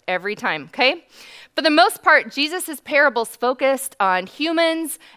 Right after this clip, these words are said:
and everyday life, their normal activities. And Klyne Snodgrass, remember I referenced him, who wrote the big book? He put it this way.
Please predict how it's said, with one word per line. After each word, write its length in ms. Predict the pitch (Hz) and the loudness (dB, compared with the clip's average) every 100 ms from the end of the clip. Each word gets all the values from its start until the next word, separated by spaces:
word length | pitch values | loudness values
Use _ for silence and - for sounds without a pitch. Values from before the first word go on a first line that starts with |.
| _ | _
and 220 | 214 214 - | -2 0 2
everyday 420 | 226 240 - 170 | 2 0 0 -2
life, 480 | 180 240 330 381 - | 2 4 4 0 -8
their 180 | 214 214 | -2 -2
normal 340 | 202 196 196 - | 0 -2 0 0
activities. 840 | 170 - - 240 190 180 175 - - | 0 -2 -8 -6 -4 -6 -8 -10 -6
And 260 | 202 208 - | -4 -4 -10
Klyne 380 | - 254 262 294 | -4 0 0 0
Snodgrass, 800 | - 254 247 240 220 285 - - - | -2 0 2 4 2 0 -8 -14 -12
remember 240 | 220 220 | -10 -4
I 100 | 208 | -2
referenced 440 | 208 202 220 220 - | 0 -2 -4 -10 -10
him, 180 | 208 | -10
who 160 | 208 226 | -6 -6
wrote 160 | 208 202 | -4 -6
the 80 | |
big 220 | 196 196 180 | -8 -8 -2
book? 240 | 226 - - - - - | -4 -4 -16 -20 -20 -20
He 480 | - - 294 285 302 - - | -18 -4 2 2 2 -2 -4
put 140 | 311 | 0
it 140 | 247 233 | 0 0
this 200 | 233 196 | -6 -6
way. 340 | 175 104 220 | -6 -6 -10